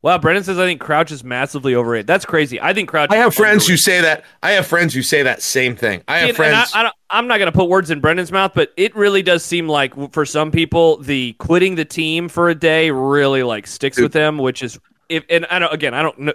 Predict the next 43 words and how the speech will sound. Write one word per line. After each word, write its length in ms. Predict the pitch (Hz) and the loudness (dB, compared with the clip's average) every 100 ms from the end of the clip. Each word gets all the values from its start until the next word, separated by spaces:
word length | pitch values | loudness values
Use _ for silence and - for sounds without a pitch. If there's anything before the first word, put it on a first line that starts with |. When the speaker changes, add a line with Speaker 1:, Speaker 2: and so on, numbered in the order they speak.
| - | -4
Speaker 1:
care 160 | 151 127 | -2 -2
if 80 | 120 | -2
that's, 180 | 120 | -4
like, 160 | 120 107 | -6 -6
Brendan's 280 | 123 113 98 | -6 -6 -8
take, 180 | 120 - | -10 -6
but 140 | 135 | -10
it's 100 | 123 | -8
just 180 | 175 - | -12 -12
wild 460 | 131 165 190 214 170 | -8 -2 0 0 -2
that 200 | 170 _ | -10 _
people 240 | - 156 123 | -14 -10 -10
have 220 | 113 127 | -6 -8
that 120 | 104 | -8
opinion. 440 | 95 - 107 80 73 | -12 -12 -14 -16 0
Speaker 2:
It, 220 | 165 160 - | 0 0 0
there 280 | 160 214 226 | 4 6 6
are 60 | 180 | 6
a 0 | |
lot 260 | 147 135 170 | 4 4 2
of 60 | - | 0
people 220 | 175 147 | 0 2
who 100 | 139 | 0
say 260 | 110 139 131 | 2 0 2
that, 320 | 127 131 - | 2 -2 0
and 100 | 131 | 0
it, 200 | 131 - _ | 0 -2 _
more 280 | 131 139 156 | 0 4 4
people 260 | 165 131 135 | 2 0 0
said 300 | - 139 127 | 0 0 2
it 260 | 127 - _ - | 0 -2 _ -4
as 240 | 117 113 | -2 0
his 180 | - 107 | -2 -2
career 380 | - 104 113 104 | -2 0 2 2
got 220 | 107 - | 0 -4
further 340 | - 95 87 | -4 -4 -2
away. 320 | 85 85 - - _ _ _ _ - | -2 -4 -6 -16 _ _ _ _ -18
Speaker 1:
Yeah. 340 | 104 82 - _ | -14 -14 -16 _
Speaker 2:
I 80 | 98 | -2
would 140 | 104 95 | -2 -2
say 200 | 110 90 | -4 -4
that. 240 | 78 76 _ _ _ _ _ | -6 -12 _ _ _ _ _
Speaker 1:
Yeah. 180 | 104 69 | -20 -20